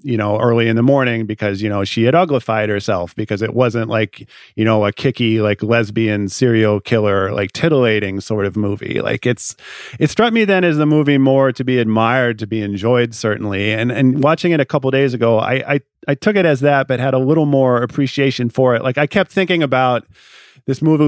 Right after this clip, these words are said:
we got coming up where Zac Efron plays Ted Bundy, you know, and it's like, and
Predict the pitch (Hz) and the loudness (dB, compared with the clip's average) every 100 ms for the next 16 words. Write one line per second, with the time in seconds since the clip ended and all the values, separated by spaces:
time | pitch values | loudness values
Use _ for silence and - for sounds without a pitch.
0 | 139 123 135 123 - 143 127 127 123 113 | 4 4 2 -2 -2 0 2 0 0 -2
1 | 98 120 131 - 120 - 120 120 120 117 | 0 0 0 -2 -8 -4 -4 -2 0 -2
2 | 113 117 - 127 113 - - 131 123 113 | -4 -4 0 0 0 -4 -2 -2 0 0
3 | 117 135 139 139 135 - _ _ _ _ | 0 2 2 2 -2 -6 _ _ _ _
4 | 127 127 127 131 120 117 - 127 113 110 | 0 2 2 2 0 -4 -2 -2 -2 -4
5 | 120 117 | -4 -4